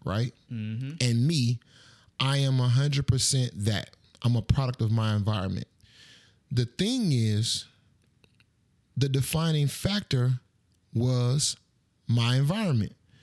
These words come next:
Speaker 1: My environment was my mom, my aunt,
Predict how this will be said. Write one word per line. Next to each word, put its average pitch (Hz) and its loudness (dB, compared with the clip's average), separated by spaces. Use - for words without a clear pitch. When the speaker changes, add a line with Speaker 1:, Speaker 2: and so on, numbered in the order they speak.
Speaker 1:
My 131 2
environment 135 0
was 110 0
my 113 2
mom, 143 2
my 110 2
aunt, 131 2